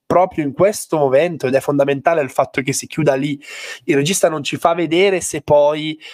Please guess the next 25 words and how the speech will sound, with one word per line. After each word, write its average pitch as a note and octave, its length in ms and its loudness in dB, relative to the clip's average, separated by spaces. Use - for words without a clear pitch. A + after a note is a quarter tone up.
le C#3 160 0
cose D3 340 2
effettivamente, C#3 1000 -2
ah, B2+ 320 -2
prenderanno C3 480 0
questa B2 320 -2
piega, D3 800 0
eh, C3 280 4
se - 200 -4
questa C3+ 340 0
è C3 40 4
una C3 140 0
promessa B2+ 480 -2
infantile C3+ 880 0
e, B2+ 360 2
eh, A#2 300 0
poi B2+ 280 0
si - 180 -6
perderanno B2 600 0
con B2 140 -6
la A#2 60 -2
distanza B2 640 -2
e - 20 -12
col B2 220 -2
tempo. D#3+ 480 0